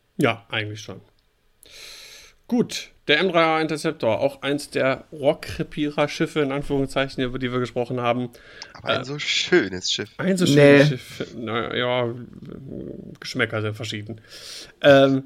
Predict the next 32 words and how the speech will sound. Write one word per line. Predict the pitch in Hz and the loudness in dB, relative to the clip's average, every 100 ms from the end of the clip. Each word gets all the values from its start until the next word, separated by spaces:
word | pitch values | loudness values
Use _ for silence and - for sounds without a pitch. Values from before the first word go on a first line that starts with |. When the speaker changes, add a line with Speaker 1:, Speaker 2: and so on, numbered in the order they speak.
| - | -2
Speaker 1:
alle | 160 208 180 | 6 8 8
etwas | 175 170 233 | 4 0 0
günstiger | 220 156 156 | 0 2 2
geworden. | 165 165 180 185 175 | 2 2 2 2 2
Serisu | 185 185 175 185 180 | 2 2 0 0 2
um | 147 147 135 | 2 0 -4
drei | - 160 196 | 0 2 2
Punkte, | 196 190 180 175 175 180 175 - - - - - | 0 -2 0 0 2 0 -6 -20 -20 -20 -8 6
ähm, | 147 139 139 139 139 143 _ _ _ _ - | 8 8 6 2 0 -4 _ _ _ _ -2
Leitin | 127 147 139 147 147 - | 0 2 2 4 4 2
um | 135 127 127 - | 0 0 -2 -6
zwei | - - 127 143 | -10 -2 4 4
Punkte, | 147 147 139 135 | 4 0 0 -4
der | 123 | -2
Rest | 123 - | -4 -2
der | 123 | -2
wird | 127 117 | -2 -6
um | - | -2
einen | 123 127 123 | 0 0 0
Punkt. | 131 127 120 - - - - _ _ _ - 156 113 - | 0 0 -4 -12 -20 -20 -20 _ _ _ -14 -14 -14 -14
Trägt, | - 135 120 - - | -4 -2 -2 -10 -6
glaub | 123 120 117 | 0 0 0
ich, | 117 - | -4 -4
nicht | 117 - | -4 -2
dazu | 120 110 113 | -6 -4 -6
bei, | 107 107 | -2 -2
dass | 110 107 | -2 -4
man | 113 107 | -4 -4
die | 107 107 | -4 -4
mehr | 107 104 | -2 -4
sehen | 107 101 98 101 104 _ - | -4 -10 -10 -14 -16 _ -4
wird. | 117 113 - | -2 -2 -8